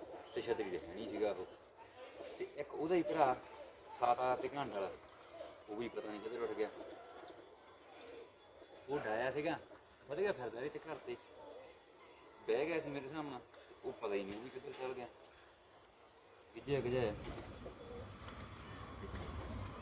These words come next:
ਇੱਕ ਇਹਦਾ ਭਰਾ ਆ ਵਾ ਛੋਟਾ।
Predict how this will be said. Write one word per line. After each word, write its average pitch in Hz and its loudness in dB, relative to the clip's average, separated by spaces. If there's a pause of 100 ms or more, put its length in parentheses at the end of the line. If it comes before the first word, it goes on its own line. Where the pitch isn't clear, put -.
(1000)
ਇੱਕ - -4
ਇਹਦਾ 117 0
ਭਰਾ 117 -2
ਆ 92 0
ਵਾ 82 -2 (180)
ਛੋਟਾ। 87 -4